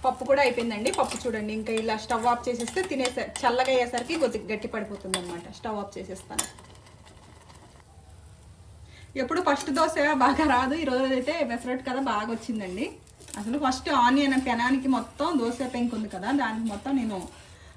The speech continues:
అది ఆనియన్ మొత్తం బాగా రుద్దానమాట. రుద్దడం మంచిగా వచ్చింది పెసరట్టు.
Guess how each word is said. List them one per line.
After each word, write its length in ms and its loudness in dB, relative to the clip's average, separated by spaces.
అది 160 -4
ఆనియన్ 400 2
మొత్తం 340 0
బాగా 300 2
రుద్దానమాట. 880 0
రుద్దడం 400 0
మంచిగా 340 0
వచ్చింది 360 -4
పెసరట్టు. 400 -6